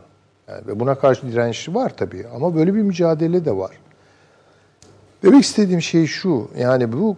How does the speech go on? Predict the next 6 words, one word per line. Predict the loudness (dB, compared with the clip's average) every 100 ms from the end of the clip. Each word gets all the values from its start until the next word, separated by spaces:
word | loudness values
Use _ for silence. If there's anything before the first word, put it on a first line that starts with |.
| -4
koronavirüsünün | 2 4 4 2 2 0 -2 -4 -4 0 0 -2 -12 -18
bu | -8 -2
gidişat | 0 0 0 -2 -4
içerisindeki | -6 -2 -2 -4 -8 -8 -6
rolü | 0 4 4 4 2
nedir | 2 2 -2 -8